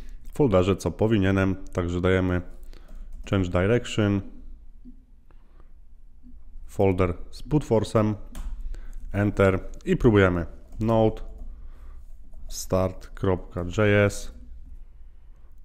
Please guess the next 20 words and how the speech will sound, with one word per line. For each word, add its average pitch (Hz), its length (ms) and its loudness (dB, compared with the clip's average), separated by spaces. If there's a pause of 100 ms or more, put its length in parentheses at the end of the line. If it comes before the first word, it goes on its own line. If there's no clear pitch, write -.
(140)
i 151 380 6 (440)
wyszukuje 120 480 8
nam 101 280 6
w - 120 -14
tym 131 240 8
momencie 107 480 6 (180)
hasła. 101 440 2 (1040)
Zaraz 131 280 6
zobaczymy, 98 520 2
czy 87 300 0 (460)
narzędzie 104 520 6
działa. 107 440 6 (920)
Tu 147 100 6
jest 113 160 6
oczywiście 110 500 2
przykładowy 113 840 4
klucz. 151 380 4 (1900)
Brawo, 113 540 12
udało 127 380 10
się. 82 240 0